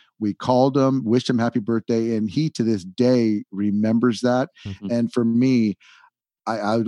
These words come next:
Speaker 1: I will never forget it. And I think that that's kinda to your point, Oral, is that I associate the Indians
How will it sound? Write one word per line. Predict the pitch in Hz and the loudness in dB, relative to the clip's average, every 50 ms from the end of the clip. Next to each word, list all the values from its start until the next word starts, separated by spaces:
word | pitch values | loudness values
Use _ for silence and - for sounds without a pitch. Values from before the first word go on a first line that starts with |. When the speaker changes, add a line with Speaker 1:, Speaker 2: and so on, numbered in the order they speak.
| - | 0
Speaker 1:
I | 127 120 117 | 2 4 4
will | 117 117 | 4 4
never | 113 113 110 107 | 4 2 2 0
forget | - - 110 95 117 113 113 123 | 0 -2 -2 0 0 0 2 0
it. | 135 147 - _ - | 0 -2 -4 _ -8
And | - 117 113 117 | -4 -2 -2 -2
I | 113 | -2
think | 113 120 170 202 196 | -2 -2 -2 -2 0
that | - 117 - | -2 -2 0
that's | - 113 117 - - | 0 0 0 -2 -4
kinda | - - 117 107 104 | -6 -4 -4 -2 -4
to | 95 - - | -4 -2 0
your | 123 127 | 0 0
point, | - - 110 98 101 - | 0 -2 -6 -6 -4 -4
Oral, | 107 104 101 104 104 | -4 -4 -2 -2 -2
is | 90 | -2
that | 104 101 - | -4 -4 -2
I | 98 113 127 135 131 135 _ _ _ _ _ _ _ _ - - | 0 0 2 2 0 -2 _ _ _ _ _ _ _ _ -12 -12
associate | 107 - - 131 127 127 113 - - 113 110 104 101 104 101 _ | -10 -6 -2 0 0 0 -2 -2 -4 -2 0 0 0 -2 -4 _
the | - 110 - | -14 -8 -4
Indians | 127 127 147 131 127 113 107 101 95 95 87 - | -2 -2 0 0 0 0 0 -2 -2 -4 -6 -10